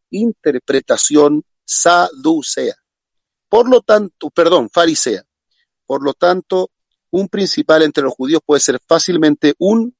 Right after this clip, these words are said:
miembro del Gran Sanedrín. Los sanedristas eran hombres que conocían muchos idiomas,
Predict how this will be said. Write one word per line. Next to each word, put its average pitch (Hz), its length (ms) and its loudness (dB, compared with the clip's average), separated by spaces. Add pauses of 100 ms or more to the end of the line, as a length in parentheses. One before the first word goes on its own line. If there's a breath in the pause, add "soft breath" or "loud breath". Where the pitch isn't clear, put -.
(420)
miembro 208 800 0
del 131 640 -4
Gran 151 480 -2
Sanedrín. 120 800 -2 (840 loud breath)
Los 165 240 0
sanedristas 180 1120 2 (720)
eran 170 280 0
hombres 190 320 0 (260)
que 135 120 -6
conocían 143 500 0
muchos 175 460 0
idiomas, 135 580 0